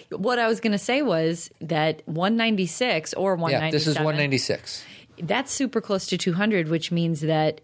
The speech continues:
Speaker 1: we are gonna be celebrating our two hundredth podcast.
Speaker 2: On November fourth.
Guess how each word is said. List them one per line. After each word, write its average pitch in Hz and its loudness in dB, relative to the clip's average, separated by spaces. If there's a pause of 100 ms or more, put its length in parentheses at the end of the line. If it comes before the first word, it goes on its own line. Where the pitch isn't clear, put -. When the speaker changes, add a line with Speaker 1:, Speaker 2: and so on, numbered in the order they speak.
(280)
Speaker 1:
we 180 0
are 165 0
gonna 165 0
be 160 0
celebrating 160 0
our 147 0
two 190 0
hundredth 170 -2
podcast. 151 -2
Speaker 2:
On 107 2
November 110 2
fourth. - -4